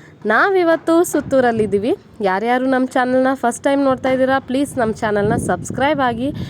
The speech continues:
ಹಾಗೆ ನನ್ನ ಎಲ್ಲ ಲೇಟೆಸ್ಟ್ ವಿಡಿಯೋ ಅಪ್ಡೇಟ್‌ಗಾಗಿ ಬೆಲ್ ಐಕಾನ್ನ ಪ್ರೆಸ್ ಮಾಡಿ. ಬನ್ನಿ, ತಡ ಮಾಡ್ದೆ ಇವತ್ತಿನ ಈ ವಿಡಿಯೋನ ಸ್ಟಾರ್ಟ್ ಮಾಡೋಣ. ನನ್ನ ಈ ವಿಡಿಯೋ ಇವತ್ತೊಂದು ಸುತ್ತೂರಲ್ಲಿ ಒಂದಿನ. ಇವತ್ತು already ಸುತ್ತೂರು ಜಾತ್ರೆ ಕೊನೆ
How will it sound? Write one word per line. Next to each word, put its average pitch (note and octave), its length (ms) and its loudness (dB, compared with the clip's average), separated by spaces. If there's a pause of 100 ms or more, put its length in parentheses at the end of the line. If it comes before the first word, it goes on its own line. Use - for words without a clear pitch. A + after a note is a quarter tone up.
(220)
ಹಾಗೆ E4+ 300 2
ನನ್ನ D4+ 220 2
ಎಲ್ಲ C4+ 400 2
ಲೇಟೆಸ್ಟ್ C#4+ 500 0
ವಿಡಿಯೋ C4 280 0
ಅಪ್ಡೇಟ್‌ಗಾಗಿ A3 720 -2 (500)
ಬೆಲ್ D4+ 220 2
ಐಕಾನ್ನ A#3+ 440 0
ಪ್ರೆಸ್ - 340 -4
ಮಾಡಿ. F3+ 240 -2 (560)
ಬನ್ನಿ, E4+ 320 2
ತಡ A#3+ 280 -2
ಮಾಡ್ದೆ C4+ 400 0
ಇವತ್ತಿನ B3 320 -2
ಈ A3+ 200 0
ವಿಡಿಯೋನ A3 460 -2
ಸ್ಟಾರ್ಟ್ A3 400 -4
ಮಾಡೋಣ. F3 340 -4 (240)
ನನ್ನ G3 240 -2
ಈ C#4 260 0
ವಿಡಿಯೋ B3+ 360 -2
ಇವತ್ತೊಂದು G#3 640 -2
ಸುತ್ತೂರಲ್ಲಿ C#4+ 640 0
ಒಂದಿನ. A3+ 400 -2 (480)
ಇವತ್ತು G#3+ 420 0
already B3+ 280 0
ಸುತ್ತೂರು B3 320 -4
ಜಾತ್ರೆ G3+ 380 -2
ಕೊನೆ G#3 340 0